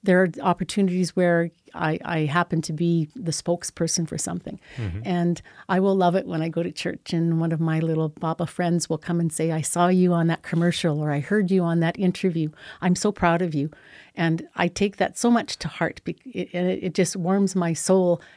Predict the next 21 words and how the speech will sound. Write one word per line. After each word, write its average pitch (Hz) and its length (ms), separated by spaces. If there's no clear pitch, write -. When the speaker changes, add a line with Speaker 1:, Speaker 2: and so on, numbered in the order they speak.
Speaker 1:
just - 340
for - 120
the, 208 140
not 202 360
so - 120
much 214 220
for - 100
the 185 120
recognition, 190 720
but - 240
that 185 200
that 185 180
little 208 240
Baba 185 360
feels 175 400
that 170 200
I'm 175 220
part 170 260
of 165 80
her 175 140
life. 156 320